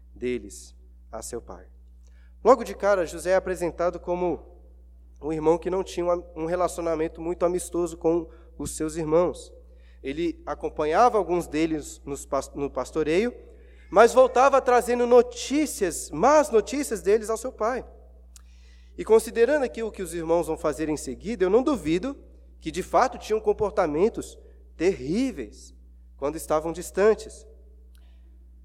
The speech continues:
E claro que antes de pensar mal dos irmãos de José,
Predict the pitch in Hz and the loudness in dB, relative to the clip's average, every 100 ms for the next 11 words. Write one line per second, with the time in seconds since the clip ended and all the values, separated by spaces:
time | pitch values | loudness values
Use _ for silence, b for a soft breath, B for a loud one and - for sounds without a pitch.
0 | - 120 - 151 170 165 139 139 135 143 | -20 -18 -2 0 0 -2 -8 -8 -14 -10
1 | 139 - 131 123 131 127 123 143 135 190 | -8 -8 -8 -8 -10 -10 -10 -6 0 0
2 | 247 190 143 143 160 135 160 190 | 0 -2 -8 -14 -6 2 2 2